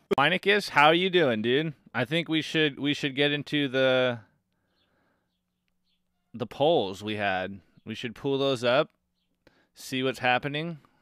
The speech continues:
see what the people think right now. So maybe this is their low-key subtle way to cancel us.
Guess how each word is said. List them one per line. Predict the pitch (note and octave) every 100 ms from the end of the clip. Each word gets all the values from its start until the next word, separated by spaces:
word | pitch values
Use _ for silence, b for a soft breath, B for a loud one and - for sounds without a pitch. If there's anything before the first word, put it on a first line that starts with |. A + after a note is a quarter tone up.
| - -
see | - - C3+
what | C3+
the | B2+
people | C#3 C3+
think | A#2 A#2+
right | F#2 E2+
now. | G2 F#2+ A2 C3+ C3 _ - _ _ _
So | - - A2 G#2 G#2 G#2 G#2 G#2 G#2 - -
maybe | G#2+ A2 A#2+ C3
this | A#2+ A#2+ -
is | A#2+ A#2 G2
their | G2 A2 A2 G#2+ G#2+ -
low-key | G#2 G#2 A2+ - B2
subtle | A2+ - G#2+ A2 G2+
way | G#2 A2+ A2 -
to | -
cancel | - A2+ A2+ - D#2+ -
us. | - - -